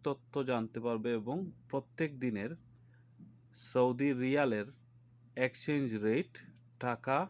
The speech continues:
কত পাবে সেটি জানতে পারবে। তো শুরু করা যাক। আজ উ-, ঊনত্রিশ সেপ্টেম্বর দু হাজার চব্বিশ, রোজ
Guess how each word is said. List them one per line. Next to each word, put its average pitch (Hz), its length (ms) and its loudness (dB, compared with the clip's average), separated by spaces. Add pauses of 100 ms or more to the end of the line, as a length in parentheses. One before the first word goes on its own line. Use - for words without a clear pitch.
(280)
কত 127 240 0
পাবে 131 440 0
সেটি - 360 -6
জানতে 101 320 -6
পারবে। - 300 -12 (1080)
তো - 60 -8
শুরু 151 300 0
করা 151 240 6
যাক। 104 180 0 (140)
আজ 127 300 4 (380)
উ-, 139 280 -2 (140)
ঊনত্রিশ 160 640 0 (240)
সেপ্টেম্বর 120 760 -2
দু 120 160 -2
হাজার 117 380 0 (760)
চব্বিশ, 135 500 2 (300)
রোজ 110 320 0